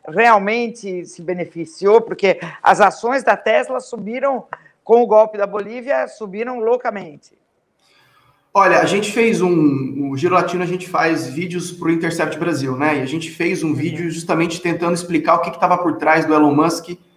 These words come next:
Speaker 2: e da questão do golpe e da questão do lítio. São duas questões. É, a gente sabe a boa vontade que os Estados Unidos têm com governos democráticos na América Latina, historicamente, né?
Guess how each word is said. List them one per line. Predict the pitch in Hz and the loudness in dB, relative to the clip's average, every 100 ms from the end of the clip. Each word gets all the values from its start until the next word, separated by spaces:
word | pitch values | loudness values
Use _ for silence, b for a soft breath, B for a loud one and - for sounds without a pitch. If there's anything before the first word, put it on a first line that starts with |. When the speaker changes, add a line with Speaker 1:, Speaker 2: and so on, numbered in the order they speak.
| _ - | _ -2
Speaker 2:
e | 151 | 0
da | 156 | 0
questão | 156 156 | -4 -4
do | 139 | -2
golpe | 139 160 165 165 | 2 4 4 0
e | 160 | -2
da | 156 | -2
questão | 156 - | -4 -4
do | 160 | -2
lítio. | 160 - - _ _ _ _ _ _ _ _ _ _ _ _ _ _ | -4 -6 -20 _ _ _ _ _ _ _ _ _ _ _ _ _ _
São | - 233 | 0 2
duas | - - | 4 2
questões. | - 247 - 131 117 - - - | 0 -2 0 -2 -4 -8 -14 -6
É, | 147 147 143 143 139 139 135 131 123 | 0 2 4 2 2 0 -2 -2 -4
a | 147 | -4
gente | 180 226 | -4 -4
sabe | - - 202 240 226 | -2 2 4 4 4
a | 208 | 4
boa | 190 190 | 2 2
vontade | 180 147 165 185 - | 0 2 4 2 0
que | 180 | -6
os | 151 | -8
Estados | - 160 151 | -4 -2 -2
Unidos | 156 151 | -4 -6
têm | - 151 160 | -8 -8 -8
com | - 151 | -6 -2
governos | 151 151 151 | 0 0 -2
democráticos | 147 143 135 139 - 147 | -6 -4 -4 -4 -6 -6
na | |
América | 143 143 143 | -4 -4 -4
Latina, | 151 151 - - | -4 -4 -8 -18
historicamente, | - 135 127 123 113 - _ | -14 -10 -8 -10 -14 -18 _
né? | 123 | -20